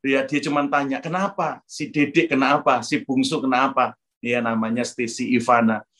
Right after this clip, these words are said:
Ya, bi-, saya bilang, "Itu loh, lagi minta pindah sekolah, padahal aku udah bayar mahal, udah tak bayar setahun di depan. Ini lagi ujian," dia mungkin ketakutan, sampai akhirnya nangis kayak begitu. "Oh, udah, Kopram."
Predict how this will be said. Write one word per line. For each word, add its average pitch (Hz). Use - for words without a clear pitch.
Ya, 113
bi-, 117
saya 120
bilang, 117
"Itu 131
loh, 117
lagi 117
minta 117
pindah 113
sekolah, 127
padahal 117
aku 127
udah 117
bayar 113
mahal, 139
udah 127
tak 117
bayar 123
setahun 127
di 123
depan. 156
Ini 135
lagi 131
ujian," 139
dia 131
mungkin 131
ketakutan, 131
sampai 123
akhirnya 120
nangis 120
kayak 113
begitu. -
"Oh, 233
udah, 165
Kopram." 156